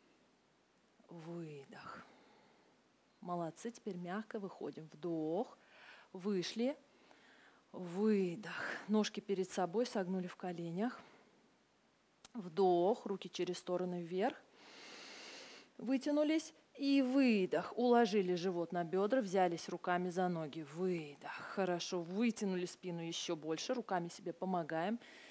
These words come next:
Плечи отводим назад и вниз от ушей.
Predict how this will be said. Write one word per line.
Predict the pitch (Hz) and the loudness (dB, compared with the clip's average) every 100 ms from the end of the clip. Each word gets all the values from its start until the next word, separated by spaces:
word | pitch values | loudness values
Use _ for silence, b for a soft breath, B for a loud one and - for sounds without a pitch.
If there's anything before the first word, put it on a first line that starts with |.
| B B - | B B -4
Плечи | 233 254 226 - 175 | 4 8 8 6 0
отводим | 170 190 190 196 196 | 0 2 2 2 4
назад | 196 165 175 170 220 | 4 4 2 2 0
и | |
вниз | 214 190 175 208 - - _ _ _ | 0 0 0 -2 -6 -16 _ _ _
от | 180 175 151 | -6 -6 -6
ушей. | - - 156 143 147 170 233 | -6 -6 -6 -6 -4 -4 -4